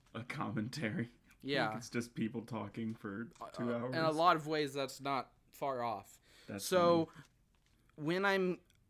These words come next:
Speaker 2: explaining the movie to you in a minute, I will explain what, you know, I was thinking while watching it, and then later, um, uh, this thesis student can,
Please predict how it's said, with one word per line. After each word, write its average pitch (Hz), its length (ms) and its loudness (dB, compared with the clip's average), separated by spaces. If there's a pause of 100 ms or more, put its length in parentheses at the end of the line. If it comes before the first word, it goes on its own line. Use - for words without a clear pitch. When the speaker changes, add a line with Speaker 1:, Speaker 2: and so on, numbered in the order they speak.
Speaker 2:
explaining 165 520 0
the 156 60 2
movie 147 280 0
to - 160 -4
you 123 100 2
in 120 80 -2
a 117 60 -2
minute, 117 340 -4
I 135 160 0
will 143 360 0 (260)
explain 156 580 -2
what, 135 240 2 (200)
you 139 120 -2
know, 113 260 -4
I 135 180 2
was 156 200 -2
thinking 156 340 -2
while 123 140 0
watching 147 440 0
it, 165 140 -2 (280)
and 139 160 -4
then 131 160 -2
later, 127 580 0 (260)
um, 117 580 -6 (600)
uh, 123 260 0
this - 420 -6 (180)
thesis 151 360 -8
student 120 380 -4
can, 120 480 -6